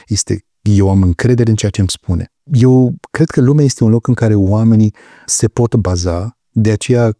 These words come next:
cred că unul dintre cele mai mari daruri pe care părinții le pot oferi copilului este consecvența, nu perfecțiunea,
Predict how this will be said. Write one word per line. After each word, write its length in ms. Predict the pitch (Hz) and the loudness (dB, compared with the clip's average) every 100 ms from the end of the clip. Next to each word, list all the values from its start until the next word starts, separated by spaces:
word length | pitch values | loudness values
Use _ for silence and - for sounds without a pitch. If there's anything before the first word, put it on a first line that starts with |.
| _ | _
cred 220 | - 120 - | -6 -4 -2
că 120 | 117 | 0
unul 160 | 113 | 2
dintre 240 | 127 123 110 | 2 0 -2
cele 260 | - 127 127 | -2 0 2
mai 140 | 117 | 2
mari 260 | 107 110 101 | 2 0 0
daruri 360 | 98 110 113 | 0 0 0
pe 100 | 101 | -2
care 200 | - 101 | -2 -2
părinții 420 | 98 95 110 - | -2 0 0 0
le 40 | 98 | -2
pot 240 | - 104 | -2 -2
oferi 520 | 104 - 87 95 104 - _ _ _ | -4 -4 -2 0 0 -4 _ _ _
copilului 440 | - 104 117 110 104 | -6 -2 0 0 0
este 180 | - 107 | -2 -4
consecvența, 880 | - 123 - 110 95 87 - 104 151 | -2 -2 0 -2 0 -2 -2 -4 0
nu 100 | 220 | 0
perfecțiunea, 720 | 139 - 87 - 95 87 92 | 0 -2 -6 -2 -2 -2 -4